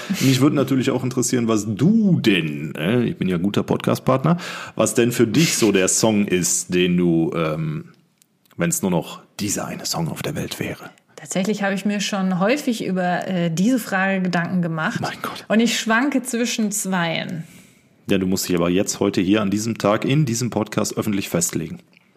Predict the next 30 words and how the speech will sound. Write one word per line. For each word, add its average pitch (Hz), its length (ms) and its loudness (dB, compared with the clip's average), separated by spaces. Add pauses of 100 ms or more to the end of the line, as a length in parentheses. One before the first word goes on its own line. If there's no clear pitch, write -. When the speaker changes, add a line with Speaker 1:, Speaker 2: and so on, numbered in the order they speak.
(880)
Speaker 2:
Oh. 277 200 2 (680)
Also, 196 540 0 (1600)
ein 220 300 2
Song, 233 340 0
den 202 120 0
ich 190 160 -4
einfach 190 280 -2
immer 226 240 0
geil 190 300 -2
finde, 190 520 -2 (920)
äh, 180 400 0
ist - 240 -4 (140)
natürlich 208 600 2
Stacey 190 480 -2
Orico, 180 520 -2
There's 170 240 -4
Gotta 175 220 0
Be 170 160 -2
More 170 220 0
to - 140 -8
Life. 170 420 -2 (180)
Ich - 140 -6
finde, 214 200 0
der 180 180 2
ist 180 160 -4
auch 180 160 -2
irgendwie 190 220 -2
so 170 100 -2
ein 175 100 0
Dauerbrenner. 208 800 -2